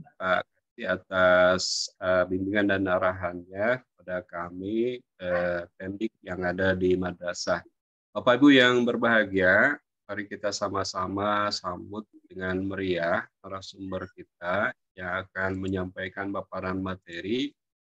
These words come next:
kaitannya dengan peningkatan literasi di Kota Sukabumi.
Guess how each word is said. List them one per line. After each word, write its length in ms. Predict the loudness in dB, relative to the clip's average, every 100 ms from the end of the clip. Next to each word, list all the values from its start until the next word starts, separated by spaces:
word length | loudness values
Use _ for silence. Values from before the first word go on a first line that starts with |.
| _
kaitannya 480 | -6 -4 0 2 2
dengan 380 | 4 2 2 0
peningkatan 560 | -4 -6 -4 -4 -4
literasi 960 | -6 -6 -2 -2 -2 -4 0 4 4 2
di 380 | -2 0 0 -2
Kota 260 | _ _
Sukabumi. 720 | -20 -18 -16 -14 -6 0 2